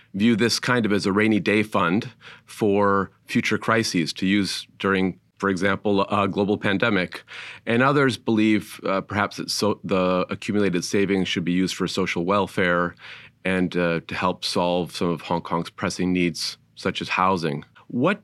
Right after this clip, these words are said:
in your philosophy, is the purpose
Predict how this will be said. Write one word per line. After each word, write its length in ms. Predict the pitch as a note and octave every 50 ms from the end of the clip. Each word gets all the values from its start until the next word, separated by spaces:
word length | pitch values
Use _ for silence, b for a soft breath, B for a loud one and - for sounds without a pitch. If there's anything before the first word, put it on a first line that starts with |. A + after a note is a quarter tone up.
| _ _ -
in 180 | - A#2+ A#2 A2+
your 380 | A#2 B2+ C3 C3+ C3+ C3 B2
philosophy, 840 | - - - A2+ G#2 G2 F#2+ G2 - - G#2 F2 - - G2 F2 F2
is 260 | F2 - F#2+ F2+ D#2 -
the 80 | F#2
purpose 640 | - - - - A2+ - - G2 F2 D#2+ - - -